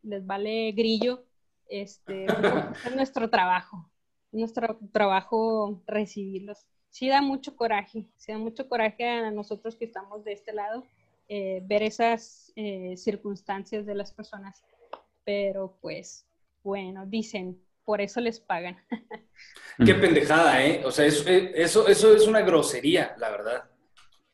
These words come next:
Speaker 2: Sí, es una grosería.
Speaker 1: Sí,
Speaker 2: A mi
Speaker 1: sí,
Speaker 2: punto de vista.
Speaker 1: si supieran que, o sea, a nosotros no nos pagan por estarnos exponiendo, porque, mira, a las personas jóvenes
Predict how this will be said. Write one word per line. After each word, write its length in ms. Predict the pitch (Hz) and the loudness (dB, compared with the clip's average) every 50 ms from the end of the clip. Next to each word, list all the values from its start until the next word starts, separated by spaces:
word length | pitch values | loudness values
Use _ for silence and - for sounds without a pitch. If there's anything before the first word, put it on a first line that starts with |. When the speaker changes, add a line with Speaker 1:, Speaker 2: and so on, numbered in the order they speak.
| _ _ | _ _
Speaker 2:
Sí, 140 | _ - 156 | _ -8 -6
es 100 | 143 147 | -2 2
una 160 | 156 160 156 | 2 4 4
grosería. 720 | 139 139 135 123 123 123 120 113 120 123 - - - - _ _ _ _ _ _ _ _ _ | 4 4 4 4 2 0 -2 -4 -4 -4 -4 -6 -10 -18 _ _ _ _ _ _ _ _ _
Speaker 1:
Sí, 480 | - - 254 233 240 240 247 247 240 - _ - | -10 -6 -4 -2 -2 -2 -4 -6 -8 -12 _ -8
Speaker 2:
A 100 | 226 240 | -6 -6
mi 140 | 233 233 | -6 -4
Speaker 1:
sí, 140 | 233 262 262 | -4 -2 -2
Speaker 2:
punto 140 | 233 - 202 | -2 -2 -4
de 60 | 190 | -8
vista. 160 | 185 190 - - - - - - - - - - | -8 -10 -12 -14 -16 -18 -20 -20 -20 -20 -14 -6
Speaker 1:
si 160 | - 269 254 | -4 -4 -2
supieran 440 | 233 - 240 - 233 233 233 262 285 | -2 -4 -2 0 2 2 2 2 0
que, 480 | 285 294 277 254 240 220 185 - - _ _ _ | -2 0 0 2 2 0 -2 -6 -12 _ _ _
o 40 | - | -14
sea, 340 | 226 - 226 220 214 208 202 | -6 -4 -2 0 0 -2 -4
a 180 | - - 214 220 | -4 -4 -4 -4
nosotros 440 | 220 220 220 - 226 220 233 254 254 | -4 -4 -4 -6 -8 -8 -8 -8 -8
no 120 | 254 254 254 | -6 -6 -6
nos 200 | 262 262 254 - | -6 -6 -8 -12
pagan 540 | _ _ - 214 214 208 220 233 240 240 247 | _ _ -4 -2 -2 -2 -4 -6 -8 -8 -4
por 440 | - 233 220 208 202 202 196 196 190 | -4 -2 -2 -2 -2 -4 -6 -8 -10
estarnos 480 | 185 185 202 - - 190 208 247 269 - | -12 -12 -8 -6 -6 -4 -4 -6 -6 -6
exponiendo, 680 | 285 269 - _ - 214 208 214 247 285 311 294 254 - | -8 -10 -12 _ -12 -8 -6 -6 -4 -4 -4 -4 -6 -10
porque, 520 | - 226 - - - 226 208 202 190 _ _ _ _ _ _ _ _ _ _ _ _ _ _ _ _ _ _ _ _ _ _ _ | -12 -14 -14 -8 -6 -6 -6 -6 -8 _ _ _ _ _ _ _ _ _ _ _ _ _ _ _ _ _ _ _ _ _ _ _
mira, 360 | - 262 262 226 180 185 - _ _ _ _ _ _ _ _ _ _ _ _ _ _ _ _ _ _ | 2 4 4 4 2 0 -4 _ _ _ _ _ _ _ _ _ _ _ _ _ _ _ _ _ _
a 120 | - 247 254 | 0 2 2
las 180 | 269 277 269 | 4 2 0
personas 460 | - - 262 262 - 330 349 370 359 - | -2 -6 -6 -4 -2 -2 -2 -2 -4 -2
jóvenes 600 | - 277 262 277 285 311 349 339 - - - - | -2 0 0 0 0 0 0 -2 -4 -8 -18 -20